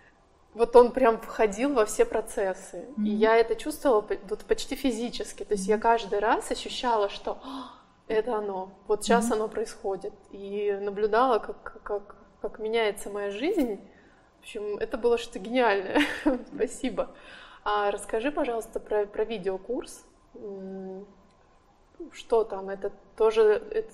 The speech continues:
Speaker 1: то же самое, что было вживую, либо там какие-то новые штучки? Ну, может быть, даже в общем, да?
Speaker 2: А,
Speaker 1: Что за курс "Гений общения"? Что за такая
Speaker 2: ну,
Speaker 1: фантастика?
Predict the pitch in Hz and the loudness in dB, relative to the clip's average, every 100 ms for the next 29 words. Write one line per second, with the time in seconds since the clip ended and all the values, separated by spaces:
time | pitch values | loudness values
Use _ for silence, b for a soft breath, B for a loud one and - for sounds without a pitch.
0 | - 202 208 - 220 214 202 - 196 208 | -8 -6 -6 -4 -2 -2 -4 -6 -2 0
1 | 196 190 202 196 226 277 277 247 208 190 | 0 -2 -4 -4 -4 -2 0 2 0 -2
2 | 196 196 190 202 - 202 196 190 190 196 | -10 -12 -10 -12 -12 -10 -8 -8 -8 -8
3 | 196 190 190 196 190 B B B B B | -8 -8 -10 -10 -14 B B B B B
4 | - - 240 247 - 220 254 269 220 196 | -20 -12 -12 -10 -6 2 6 6 4 0
5 | 214 202 202 226 - 208 196 208 247 - | 0 0 -2 -2 -6 -12 -8 -6 -6 -10
6 | - - - - - _ _ 214 208 202 | -18 -20 -20 -20 -20 _ _ -4 -2 2
7 | 320 247 202 208 190 196 196 185 - 185 | 2 2 2 -2 -2 -4 -4 -10 -12 -12
8 | 190 - 214 202 202 202 226 247 - 202 | -12 -12 -12 -10 -8 0 2 2 0 -4
9 | - - 220 | -8 -16 -16